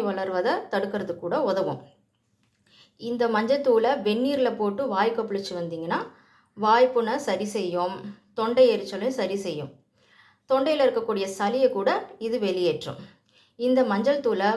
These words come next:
குழைச்சு முகத்துல தடவி வந்தீங்கன்னா முகத்துல இருக்கக்கூடிய தேவையில்லாத முடி உதிர்வதற்கும் உதவி செய்யும், முகப்பரு மறைவதற்கும் இது நல்ல உதவி செய்யும்.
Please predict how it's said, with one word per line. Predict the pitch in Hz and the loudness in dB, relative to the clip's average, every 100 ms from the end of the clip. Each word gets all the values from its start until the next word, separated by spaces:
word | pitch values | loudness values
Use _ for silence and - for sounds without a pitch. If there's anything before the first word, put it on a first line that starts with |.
| 226 | 0
குழைச்சு | 202 220 220 208 214 202 | 0 0 0 -4 -2 -2
முகத்துல | 202 254 262 220 180 | -2 2 2 2 0
தடவி | 175 208 202 | 0 0 -2
வந்தீங்கன்னா | 175 170 156 170 190 | -4 -4 -4 -4 -2
முகத்துல | 196 254 262 254 | -2 -2 2 0
இருக்கக்கூடிய | 208 202 170 160 196 196 220 | 0 -6 -6 -6 -8 -4 2
தேவையில்லாத | 240 262 240 220 214 240 208 | 4 4 2 0 0 0 -2
முடி | 196 226 254 | -2 -2 -2
உதிர்வதற்கும் | 196 208 214 190 170 - 302 - - - - _ 214 | -2 -2 -2 -2 -4 -4 -6 -8 -18 -20 -20 _ 2
உதவி | 214 214 202 | 4 4 0
செய்யும், | 160 147 - - _ _ _ _ _ _ _ _ _ 220 | -4 -6 -8 -18 _ _ _ _ _ _ _ _ _ -4
முகப்பரு | 247 285 277 254 254 | 0 2 6 6 6
மறைவதற்கும் | 196 214 233 208 180 - 427 523 - - | 2 0 0 0 -4 -4 -4 -4 -10 -8
இது | 262 262 | 0 0
நல்ல | 196 202 202 | 2 0 0
உதவி | 180 175 175 | 0 -2 -2
செய்யும். | 156 143 | -6 -8